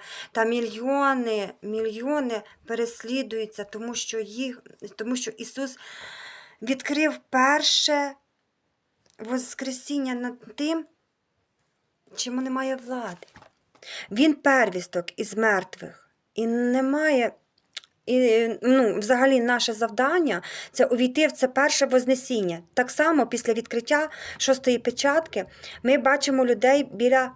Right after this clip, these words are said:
престола Божого. Вони прийшли від великої скорботи, тому що їх весь час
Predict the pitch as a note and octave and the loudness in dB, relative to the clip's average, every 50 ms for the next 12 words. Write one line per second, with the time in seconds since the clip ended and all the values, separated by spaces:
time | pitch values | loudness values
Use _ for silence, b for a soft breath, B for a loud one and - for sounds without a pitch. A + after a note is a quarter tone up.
0 | - _ - B3+ B3 B3+ - - C#4 C4+ C4 A#3+ G3+ F3 G3 G3 F#3 F#3 F#3 F3+ | -8 _ 0 0 0 0 2 4 4 6 6 4 2 2 0 0 0 0 -2 -4
1 | E3+ F3 E3+ - _ - F#3 G3 A3 A3+ B3 C#4+ D4 C#4 - B3+ A#3 - - A#3+ | -6 -8 -10 -12 _ -8 -2 0 2 4 4 4 2 2 2 2 2 0 0 -2
2 | C4+ D4+ C#4+ - G3 A3+ G3 G3 G3+ A3+ A3+ B3+ C4 C4 - C4 B3 B3 - - | -2 -4 -4 -2 -4 -4 -2 2 2 4 4 4 4 2 0 -2 -2 -4 -6 -4
3 | - A#3+ B3 A#3+ G#3+ A3 A3+ G#3+ F#3 F#3 - - E3+ E3+ B B B B B B | 0 0 0 0 0 0 0 0 0 0 -2 -8 -12 -12 B B B B B B
4 | B B - - B3 B3+ C4+ D4+ D#4 - - - B3+ A#3+ - - - G3+ F#3 G3 | B B 2 2 4 6 4 4 4 2 2 2 0 0 0 -2 -6 -12 -8 -2
5 | A3 C4 C4+ B3+ - - - G#3+ G3+ G3 A3 A#3+ A#3+ A3 G3+ - - - - - | 2 2 2 2 2 -2 -12 -16 -4 0 4 4 4 4 4 2 0 0 0 2
6 | B3 A#3+ A#3+ B3+ C4 C4+ B3+ - - | 4 4 6 4 4 2 0 -2 -8